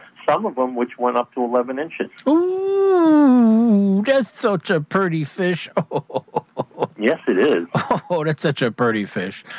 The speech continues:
Speaker 2: And the, the, one of the things that I love about smallmouth bass fishing, and, you know, when you set the hook on a, on a salmon, or you set the hook on a ba-, a largemouth bass and stuff like,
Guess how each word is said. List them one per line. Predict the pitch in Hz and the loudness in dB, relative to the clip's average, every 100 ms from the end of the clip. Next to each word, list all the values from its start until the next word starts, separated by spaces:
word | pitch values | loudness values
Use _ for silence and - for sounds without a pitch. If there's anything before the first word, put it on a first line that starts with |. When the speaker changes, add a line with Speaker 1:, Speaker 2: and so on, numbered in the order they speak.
| - - | -16 -4
Speaker 2:
And | 151 160 | 2 2
the, | 160 | 2
the, | 151 | 0
one | 151 196 | 2 2
of | 143 | 0
the | |
things | 110 113 98 | -2 -4 0
that | |
I | 101 | 0
love | 98 87 | -2 -4
about | 82 85 | -6 -8
smallmouth | - 104 98 90 85 | -4 -2 0 -2 -4
bass | 92 87 | -6 -6
fishing, | 92 - - - - - - _ | -8 -8 -10 -12 -18 -18 -20 _
and, | 143 139 - | -2 -2 -2
you | 214 196 | 2 2
know, | - | 0
when | 151 170 | 0 2
you | 202 | 2
set | 254 208 175 | 2 -4 -4
the | |
hook | 120 139 - | -4 -2 -2
on | 104 | -4
a, | 90 87 | -4 -6
on | 92 | -8
a | 82 | -8
salmon, | - 110 101 92 | -4 -2 -2 -2
or | |
you | 95 110 | 0 0
set | 120 131 120 | 0 -4 -4
the | |
hook | 98 110 - | -6 -4 -4
on | 95 | -6
a | 82 | -6
ba-, | 82 82 95 | -4 -4 -2
a | 104 | -2
largemouth | 101 110 98 90 85 | 0 0 -2 -8 -10
bass | 95 90 - | -8 -8 -8
and | - | -8
stuff | 98 | -8
like, | - | -8